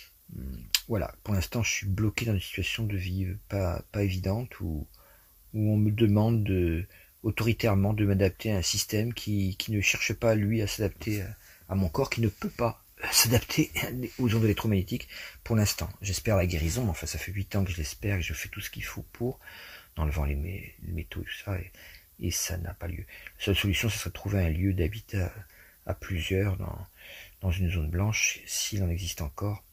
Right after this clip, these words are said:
et de, de construire un, un lieu comme ça où, où il y a, que j'appelle spirinotaire, c'est-à-dire où, où la, la spiritualité, le yoga, la relaxation prennent une grande place forcément, puisque c'est le seul moyen de, de maintenir le système nerveux dans,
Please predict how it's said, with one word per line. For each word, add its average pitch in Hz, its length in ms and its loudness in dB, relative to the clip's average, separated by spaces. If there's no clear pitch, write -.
et 120 140 0
de, 95 220 0
de - 120 -6
construire - 420 -2
un, 85 320 0
un 87 40 2
lieu 95 320 0
comme 85 180 -2
ça 92 360 2
où, - 240 -4
où 98 60 -2
il 90 60 -2
y 85 60 -2
a, - 180 -8
que 92 100 0
j'appelle 87 280 4
spirinotaire, 101 640 4
c'est-à-dire 98 260 0
où, 95 180 2
où 104 160 2
la, 92 280 4
la 110 100 0
spiritualité, 104 840 0
le 95 100 2
yoga, 98 340 4
la 95 80 4
relaxation 87 580 0
prennent 101 160 2
une 101 100 4
grande 92 240 2
place 113 200 2
forcément, 110 380 -2
puisque 107 220 -4
c'est 90 140 -2
le 85 60 -2
seul - 200 0
moyen 101 320 4
de, 95 200 -2
de 98 80 4
maintenir 98 380 4
le 95 80 4
système 92 280 2
nerveux 90 500 2
dans, 62 320 -4